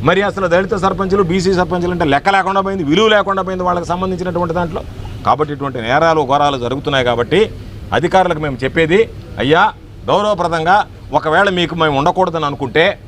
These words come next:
మీరు మాకు ముందుగా చెప్పేస్తే మేము రాజీనామాలు సమర్పిస్తాం. అంతే తప్ప అవినీతి పరులనో ప్రజల సొమ్ము తిన్నారనో ముద్ర వేసి దానిని పత్రికల్లో పబ్లిష్ చేసి వాళ్ళందరికీ లీకులు ఇచ్చి లేనిపోయినటువంటివి చేయకూడదు అని చెప్పి, చెప్పి చెప్తున్నాం.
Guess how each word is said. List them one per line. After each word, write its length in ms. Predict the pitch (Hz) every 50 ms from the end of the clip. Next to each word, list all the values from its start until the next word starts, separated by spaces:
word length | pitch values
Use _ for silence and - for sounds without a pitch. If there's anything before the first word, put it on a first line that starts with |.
| - - - - -
మీరు 180 | 143 165 175
మాకు 220 | 156 151 147 131 131
ముందుగా 300 | 127 139 151 170 190 170
చెప్పేస్తే 600 | 135 - 123 - 147 123 - - 151 185 202 - - - - - -
మేము 140 | 127 127 127
రాజీనామాలు 600 | 113 110 120 143 151 170 180 165 156 147 139 131
సమర్పిస్తాం. 640 | 117 123 120 127 131 117 120 110 - - 170 208 - - - - - - -
అంతే 200 | 139 160 196 190
తప్ప 220 | 185 175 151 180
అవినీతి 420 | 175 165 - 143 160 180 175 - 170
పరులనో 460 | 143 156 147 147 143 143 147 151 - - - - - -
ప్రజల 240 | - 165 180 190 180
సొమ్ము 240 | - 175 170 160 151
తిన్నారనో 460 | 131 160 160 180 180 175 170 170 160
ముద్ర 280 | 147 131 135 127 170
వేసి 380 | 170 165 156 147 - 143 139 143 - - - - -
దానిని 260 | 107 160 185 180 165
పత్రికల్లో 480 | - 151 151 - 190 185 180 190 185 165
పబ్లిష్ 400 | 120 131 143 156 190 175 - 156
చేసి 360 | 160 151 127 139 147 147 - - - - - 120
వాళ్ళందరికీ 420 | 151 175 175 180 185 185 165 165
లీకులు 360 | 156 160 190 190 - 180 170
ఇచ్చి 320 | 147 - 151 151 151 156 - - - - -
లేనిపోయినటువంటివి 800 | 120 165 196 214 202 165 196 190 190 185 170 170 170 156 156 156
చేయకూడదు 420 | 135 110 147 143 139 135 127 117 160
అని 160 | 165 151 135
చెప్పి, 200 | 139 - - -
చెప్పి 160 | 110 95 110
చెప్తున్నాం. 360 | 92 - 110 156 196 233 254